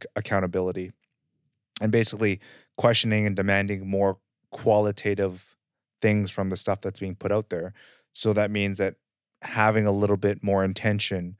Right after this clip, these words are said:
vision, and understanding as to why this needs to exist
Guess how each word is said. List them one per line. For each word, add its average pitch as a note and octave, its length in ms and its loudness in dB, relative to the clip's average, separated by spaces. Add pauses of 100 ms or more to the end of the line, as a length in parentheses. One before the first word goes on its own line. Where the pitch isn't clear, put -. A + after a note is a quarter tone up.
(520)
vision, G2 560 2 (340)
and F#2 680 0
understanding G2 800 -2
as F#2 200 -8
to - 140 -8
why F#2 340 0
this F#2+ 220 -2
needs F#2 180 -8
to F#2 100 -8
exist F2 520 -6